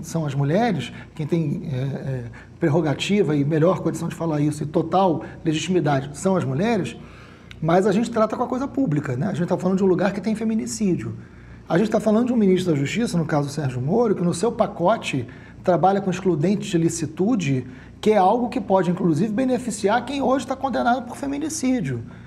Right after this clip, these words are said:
Então, quando a mulher de um ministro vem a público falar do seu afeto privado, que é bacana, é bonito e é importante,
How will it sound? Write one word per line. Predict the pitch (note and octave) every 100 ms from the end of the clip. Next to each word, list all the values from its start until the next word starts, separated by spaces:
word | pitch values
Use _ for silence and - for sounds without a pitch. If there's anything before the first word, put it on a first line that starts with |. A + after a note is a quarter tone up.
| - - -
Então, | D3 - A3
quando | B3 A#3 E4 D#4+
a |
mulher | B3 G3 G3+
de | G#3
um |
ministro | A3+ E3 C#3+ - D#3+
vem | F3
a | A#3
público | - E3 C3+ C#3 - B2+ - -
falar | - E3+ D#3+ A3
do | G#3
seu | - G#3+
afeto | G3+ - G#3+ -
privado, | G3+ F3 F#3+ G3+
que | G3 F#3+ -
é | F#3
bacana, | D#3+ F3 F3 G3 G#3
é |
bonito | F3 E3 F#3+ G3+
e |
é | A3
importante, | A3 A3 - D#3+ C#3 -